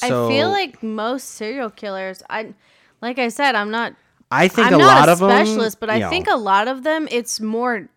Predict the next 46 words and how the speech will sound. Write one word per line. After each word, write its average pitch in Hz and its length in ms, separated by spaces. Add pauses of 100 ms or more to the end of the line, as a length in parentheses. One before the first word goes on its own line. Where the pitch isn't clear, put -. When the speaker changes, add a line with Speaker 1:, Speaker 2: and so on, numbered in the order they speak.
(140)
Speaker 2:
Nurture. 101 460
Speaker 1:
nurture. 170 580
Speaker 2:
Yes, 90 440
I 107 200
th-, - 160
I 101 140
agree. 98 320
Speaker 1:
I 226 60
Speaker 2:
I 285 40
Speaker 1:
don't 427 120
Speaker 2:
think 453 160
Speaker 1:
really 392 120
think 320 220
a 269 60
person - 120
Speaker 2:
No, 139 360
Speaker 1:
can 127 60
be 120 60
Speaker 2:
there 156 200
is 190 100
a 254 60
Speaker 1:
born 269 160
Speaker 2:
few. 147 260
Speaker 1:
evil. 175 340 (160)
Speaker 2:
There 107 140
Speaker 1:
Can 123 60
Speaker 2:
is 139 100
a - 40
Speaker 1:
you - 140
Speaker 2:
few. 139 300
Speaker 1:
really? 87 140 (180)
Speaker 2:
There 110 240
is 143 140
a 151 40
few 165 440
that 98 220
are 101 140
nature. 98 600 (880)
But 107 140
we're 113 160
Speaker 1:
I - 20
Speaker 2:
talking 127 280
Speaker 1:
don't 117 80
Speaker 2:
about 110 120
Israel 98 420
today. 82 360